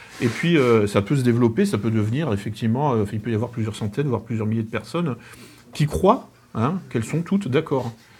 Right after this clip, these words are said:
Et puis, quand on se rend compte qu'en fait, pas du tout, on était pas, on, on utilisait les mêmes mots, hein, mais avec des, des, des, un sens différent depuis le début. Alors là, on a un sentiment de trahison, hein, c'est, euh, un sentiment de déception sentimentale.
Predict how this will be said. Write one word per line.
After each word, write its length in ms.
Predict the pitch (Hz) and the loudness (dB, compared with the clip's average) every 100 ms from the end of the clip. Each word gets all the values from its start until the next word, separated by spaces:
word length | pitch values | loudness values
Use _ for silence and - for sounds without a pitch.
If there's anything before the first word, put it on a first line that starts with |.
| - - | -20 -6
Et 80 | 113 | -4
puis, 200 | - 160 | -4 -4
quand 200 | 185 180 | -2 -2
on 60 | |
se 80 | - | -2
rend 100 | 165 | -2
compte 200 | - 175 | -2 -4
qu'en 100 | 117 | 0
fait, 120 | 151 | 0
pas 140 | - 123 | 2 0
du 140 | 131 | -2
tout, 140 | - 180 | -2 -2
on 80 | |
était 100 | 113 | 0
pas, 220 | 107 131 123 | 0 0 -2
on, 260 | 107 113 107 - | -2 -4 -6 -6
on 80 | 120 | 2
utilisait 420 | 151 151 175 175 | 2 2 2 4
les 60 | 170 | 4
mêmes 220 | 135 135 | 4 2
mots, 340 | 135 185 - - _ _ _ - | 2 2 0 -8 _ _ _ -4
hein, 280 | 120 160 123 | -2 0 0
mais 360 | 117 135 165 | 2 4 4
avec 220 | 160 147 147 | 4 4 2
des, 100 | 127 | 2
des, 420 | 127 123 120 113 | 2 2 2 2
des, 120 | 110 | 0
un 120 | 113 | -2
sens 200 | 113 165 | -2 0
différent 420 | 147 131 143 139 | 0 0 -2 0
depuis 220 | 123 101 156 | -2 -2 2
le 80 | |
début. 300 | 190 175 180 - _ _ _ | 4 4 0 -4 _ _ _
Alors 160 | 101 117 | 2 4
là, 260 | 147 196 202 - - | 2 0 -6 -16 -6
on 140 | 110 | -2
a 40 | 127 | 0
un 280 | 135 120 104 | -2 -2 -2
sentiment 320 | 131 - 131 | -4 -4 -4
de 60 | |
trahison, 500 | 110 - 113 123 202 - - | -2 -2 0 0 -4 -6 -6
hein, 180 | 127 151 | -6 -6
c'est, 340 | - 139 175 - - _ | -2 -2 -2 -8 -20 _
euh, 440 | - 107 104 104 104 | -2 0 0 0 -2
un 80 | 101 | -2
sentiment 380 | 135 - 147 | -4 -2 0
de 120 | 156 113 | 2 2
déception 480 | 113 127 117 113 | 2 0 -2 -4
sentimentale. 640 | 170 131 - 135 120 113 | -6 -6 -4 -4 -4 -4